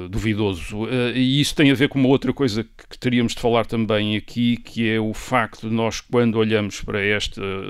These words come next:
para este século dezenove, descobrimos por vezes entre os personagens desta, eh, destas épocas, ehm, manifestações muito efusivas de amizade. Por exemplo, nas cartas.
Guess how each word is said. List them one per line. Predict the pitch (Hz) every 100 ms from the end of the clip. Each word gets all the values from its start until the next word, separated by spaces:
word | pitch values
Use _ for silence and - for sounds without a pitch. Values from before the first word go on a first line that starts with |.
| 101 101 -
para | 104
este | 101 104
século | - 90 -
dezenove, | 92 104 107
descobrimos | - - 123 110 117 -
por | 117
vezes | 101 104 98 107
entre | 131 117 117 110 98 - - - -
os | - 110
personagens | - - 139 123 101 104
desta, | 104 104 107
eh, | 104 110 104
destas | 104 98 104 92
épocas, | 113 - - 117 - - - -
ehm, | 113 117 110 110 110 104 - -
manifestações | 135 156 175 175 - - 151 - 147 127 110 98 101
muito | 175 190 175
efusivas | 151 - 110 92 165 143 113 117 107
de | 113 135 127
amizade. | 123 104 120 92 92 - - - - - - - - -
Por | -
exemplo, | - -
nas | 131
cartas. | - 87 - - -